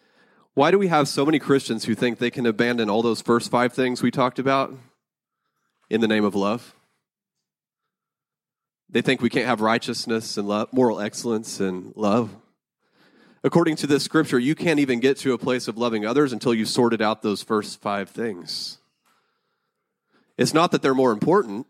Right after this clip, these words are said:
They're just a prerequisite to truly knowing how to love.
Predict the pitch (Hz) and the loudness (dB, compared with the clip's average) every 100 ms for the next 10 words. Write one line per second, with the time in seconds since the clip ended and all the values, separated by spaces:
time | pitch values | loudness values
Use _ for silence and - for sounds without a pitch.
0 | _ - _ _ _ _ _ _ 131 127 | _ -20 _ _ _ _ _ _ 0 2
1 | 117 113 104 127 117 127 185 123 - 90 | 0 -2 -2 -2 -2 -2 -2 -4 -8 -16
2 | _ - _ _ _ _ _ _ _ _ | _ -20 _ _ _ _ _ _ _ _
3 | _ - 117 - 127 123 113 110 113 107 | _ -4 -2 2 4 4 4 0 0 -2
4 | 101 131 110 - | 0 -2 -2 -8